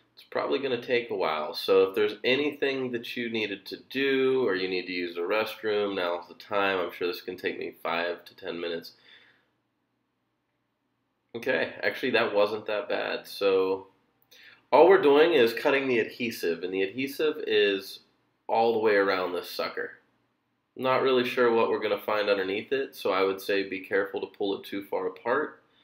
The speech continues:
and just try to do it slowly. Okay. Skipping ahead, here we go. Little wiggle room. This one's a lot tougher than the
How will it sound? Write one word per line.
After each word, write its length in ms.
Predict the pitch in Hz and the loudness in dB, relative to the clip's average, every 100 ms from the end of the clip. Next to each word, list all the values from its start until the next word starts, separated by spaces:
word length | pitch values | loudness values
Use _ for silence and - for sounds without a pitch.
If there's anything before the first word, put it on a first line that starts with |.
| _ _ _ - | _ _ _ -14
and 80 | |
just 220 | 90 90 - | -12 -12 -8
try 180 | 98 | -4
to 100 | 90 | -4
do 200 | 92 90 | -4 -4
it 180 | 85 - | -6 -8
slowly. 720 | - - - - - - - - | -18 -12 -8 -6 -8 -10 -12 -14
Okay. 600 | - - - - - - _ _ _ _ _ _ _ _ _ _ _ _ _ _ _ _ _ _ _ _ _ _ | -16 -16 -12 -10 -12 -18 _ _ _ _ _ _ _ _ _ _ _ _ _ _ _ _ _ _ _ _ _ _
Skipping 500 | - - 110 123 113 | -20 -6 -4 0 0
ahead, 380 | 110 123 143 139 | 2 2 2 0
here 160 | 123 | 0
we 120 | 117 117 | 0 2
go. 520 | 139 180 220 220 - _ _ | 4 6 4 -2 -14 _ _
Little 180 | 113 110 | -6 0
wiggle 240 | 135 143 | 0 0
room. 360 | 147 156 156 151 - | 0 0 0 -2 -4
This 160 | 151 | -2
one's 200 | 214 196 | -2 -2
a 40 | 127 | -4
lot 320 | 135 143 - | -4 -6 -6
tougher 380 | 143 147 - 98 | -8 -6 -4 -4
than 220 | 95 98 | -4 -6
the 260 | 98 95 | -4 -6